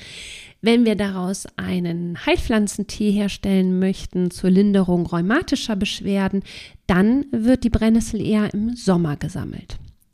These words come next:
Also wie gesagt, da kommt's auch nochmal drauf an, ähm, ja, was du genau mit der Pflanze vorhast. Grundsätzlich gilt,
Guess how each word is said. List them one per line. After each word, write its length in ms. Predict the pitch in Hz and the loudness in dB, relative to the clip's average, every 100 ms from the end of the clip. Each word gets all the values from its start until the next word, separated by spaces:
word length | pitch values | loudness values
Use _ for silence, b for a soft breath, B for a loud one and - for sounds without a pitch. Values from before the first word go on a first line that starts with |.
| _ 190 | _ -2
Also 160 | 180 | 0
wie 120 | 185 | -2
gesagt, 420 | 202 - 208 208 202 | -4 -4 -4 -2 -2
da 160 | 208 B B | -2 B B
kommt's 220 | 269 262 | -2 0
auch 100 | 220 | 0
nochmal 240 | 208 208 196 | 0 0 0
drauf 300 | 190 190 - | 0 -2 -2
an, 320 | 185 190 190 B B B B B - | 0 0 0 B B B B B -6
ähm, 720 | 196 185 180 180 185 233 254 _ | -2 -2 -2 -4 -8 -10 -14 _
ja, 280 | 233 190 - - | -2 -2 -2 -4
was 240 | - 214 - | 2 2 2
du 100 | 202 | -4
genau 280 | 185 180 185 | -2 0 0
mit 100 | 180 | 0
der 80 | |
Pflanze 400 | 170 170 175 - | -2 -2 -2 -2
vorhast. 760 | 175 - 180 151 127 - - - _ _ _ _ _ - | -2 2 2 0 -4 -12 -16 -20 _ _ _ _ _ -4
Grundsätzlich 600 | 226 233 254 254 240 - | 2 4 4 4 2 0
gilt, 320 | 208 202 202 | 0 0 -2